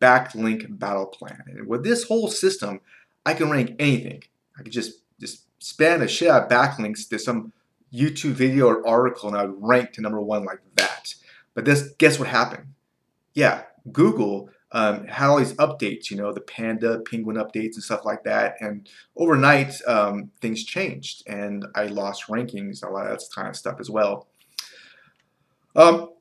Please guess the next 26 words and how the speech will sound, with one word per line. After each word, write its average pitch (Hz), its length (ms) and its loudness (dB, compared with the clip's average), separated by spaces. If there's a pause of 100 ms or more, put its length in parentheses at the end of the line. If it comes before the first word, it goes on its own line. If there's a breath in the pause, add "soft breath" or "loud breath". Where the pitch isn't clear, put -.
(120)
so 214 560 4 (840)
I 196 80 10
don't 233 160 10
really 220 160 6
focus 151 480 2
on 123 240 -2
building 123 400 2 (100)
backlinks 117 640 0 (220 loud breath)
anymore, 107 800 4 (180 loud breath)
uh, 98 340 -2 (240)
for, 98 320 -6
like, 95 380 -8
S 107 300 -4
E 98 140 -10
O 98 260 -2
or 92 460 -8
any 104 160 -10
of 98 60 -10
that 95 160 -8
kind 92 160 -12
of - 80 -16
stuff. - 280 -8
I 113 120 0
think 180 220 -4
it's 135 140 0
way, 135 640 2